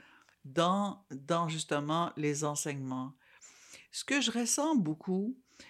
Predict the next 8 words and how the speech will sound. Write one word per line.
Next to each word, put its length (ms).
c'est 240
que 260
quelle 300
que 160
soit 640
la 240
manière 800
dont 260